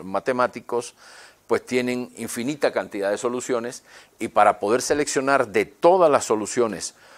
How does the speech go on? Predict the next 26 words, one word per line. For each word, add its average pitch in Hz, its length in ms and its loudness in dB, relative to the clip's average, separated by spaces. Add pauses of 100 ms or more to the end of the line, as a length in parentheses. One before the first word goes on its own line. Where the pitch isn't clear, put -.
(280)
una 151 380 2 (160)
que 110 100 2
represente 123 640 0
el 104 60 -6
fenómeno 131 480 -2
que 113 100 -4
se 107 120 -6
está - 160 -4
estudiando, 123 600 -4 (400)
es 131 160 0
necesario 131 720 4
dar 104 420 4 (140)
o 101 140 0
condiciones 113 720 -4
iniciales, 156 840 -2
o - 40 -20
sea, 87 220 -4 (560)
qué 113 100 0
ocurre 135 360 2
con 110 180 -4
el 104 60 -4
sistema 110 480 -4
en 92 60 -8
el 87 100 -8
instante 107 440 -2
inicial, 127 540 -2